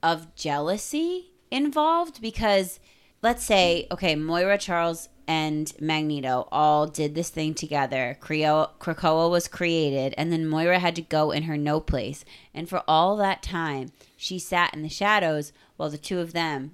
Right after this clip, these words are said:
got all the glory. And even though she was doing it originally for the betterment of mutant kind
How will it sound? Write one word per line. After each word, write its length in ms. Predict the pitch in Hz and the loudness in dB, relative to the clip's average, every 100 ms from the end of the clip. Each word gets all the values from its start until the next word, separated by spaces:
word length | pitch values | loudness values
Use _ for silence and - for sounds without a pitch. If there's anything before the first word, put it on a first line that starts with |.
| - | -6
got 160 | 156 | -4
all 220 | 147 143 135 | 0 -2 -4
the 140 | 135 | -8
glory. 560 | 147 151 131 82 - - _ _ _ - | -2 0 0 -4 -10 -18 _ _ _ -2
And 540 | 160 160 156 151 147 - _ _ _ | 2 2 0 -4 -6 -14 _ _ _
even 340 | 202 196 196 208 | -8 -4 -2 0
though 360 | 233 185 180 | 2 2 0
she 540 | 170 - - 180 170 165 | -4 -8 -8 -6 -2 -2
was 260 | 165 170 | -2 -4
doing 280 | 175 175 170 | -4 -4 -2
it 140 | 165 156 | -4 -4
originally 920 | 156 175 180 175 160 156 156 160 - _ _ _ _ _ _ | 0 0 0 -4 -2 -4 -4 -6 -10 _ _ _ _ _ _
for 640 | - 190 185 175 165 160 | -4 2 6 6 6 4
the 220 | - 175 165 | 0 -4 0
betterment 540 | 170 165 165 160 95 | 4 4 4 0 -2
of 140 | 151 160 | -4 -2
mutant 300 | 151 143 - | -2 -4 -6
kind 800 | 233 262 190 160 156 151 156 | -2 0 2 0 -4 -6 -8